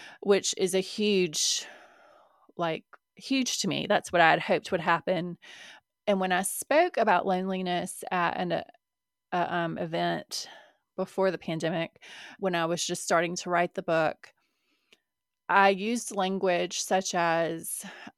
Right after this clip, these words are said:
belonging to the, belonging to the world in ways that are meaningful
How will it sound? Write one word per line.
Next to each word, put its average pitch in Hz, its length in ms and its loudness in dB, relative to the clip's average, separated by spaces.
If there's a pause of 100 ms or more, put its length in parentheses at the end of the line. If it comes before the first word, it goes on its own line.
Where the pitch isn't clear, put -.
(220)
belonging 202 560 4
to 214 200 -4
the, 185 180 0 (480)
belonging 214 380 0
to - 160 -8
the 214 120 4
world 185 480 6
in 175 240 -4
ways 165 720 -2 (480)
that 170 140 2
are 170 160 4
meaningful 170 1160 -2